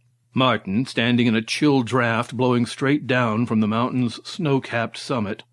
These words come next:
watched the gondola's ramp unfold towards him with half a mind. The rest was still in his room, catching up on the night's events.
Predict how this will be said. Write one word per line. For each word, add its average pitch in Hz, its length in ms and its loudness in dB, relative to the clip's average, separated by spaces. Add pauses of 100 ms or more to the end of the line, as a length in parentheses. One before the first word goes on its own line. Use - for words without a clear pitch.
(120)
watched 160 400 -2
the 101 120 -6
gondola's 113 560 0
ramp 113 420 -2 (120)
unfold 123 640 -2
towards 101 540 -6
him 98 280 -10 (120)
with 110 140 -10
half 110 300 -6
a 113 60 -4
mind. - 600 -8 (400)
The 110 80 -4
rest 117 400 0
was 98 160 -6
still 107 240 -4
in 95 60 -4
his 98 220 -8
room, 95 420 -6
catching 117 360 -2
up 107 240 -2
on 95 140 -8
the 92 80 -8
night's 101 360 -8
events. 90 560 -12